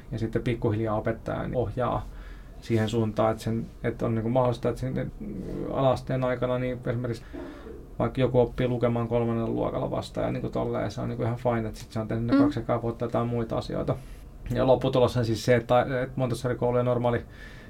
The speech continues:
Speaker 1: peruskoulun, niin tota, oppimistulokset on niinku tutkimusten mukaan aika lailla niinku samaa tasoa,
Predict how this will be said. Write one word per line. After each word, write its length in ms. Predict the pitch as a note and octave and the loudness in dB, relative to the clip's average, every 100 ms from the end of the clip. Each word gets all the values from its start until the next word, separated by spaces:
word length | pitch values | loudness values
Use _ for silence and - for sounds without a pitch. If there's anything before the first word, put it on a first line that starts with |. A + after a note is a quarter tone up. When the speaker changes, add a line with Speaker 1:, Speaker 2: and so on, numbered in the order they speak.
| - - | -8 0
Speaker 1:
peruskoulun, 800 | A#2+ A#2 - - B2 A#2+ A#2+ A#2 | 2 2 -2 -2 2 4 2 -2
niin 140 | A#2+ | -4
tota, 420 | A#2+ - A2+ - - | -8 -4 -2 0 0
oppimistulokset 720 | C3+ C3 A#2+ C#3+ B2 B2 A#2+ | -2 0 0 2 2 0 -4
on 260 | A#2 A2+ - - - | -2 -2 -6 -14 -12
niinku 480 | B2+ - C3+ B2+ - | -8 -6 -6 -6 -6
tutkimusten 460 | - A2+ B2 - A#2 | -6 -4 -4 -2 -4
mukaan 280 | A#2 A#2 A#2 | -4 -2 0
aika 140 | A#2 | 0
lailla 160 | A2+ A2 | 0 0
niinku 160 | A2+ | -2
samaa 360 | A2+ A2+ A2+ A#2 | -2 0 0 0
tasoa, 480 | - - C#3+ B2+ | -2 -2 -2 -2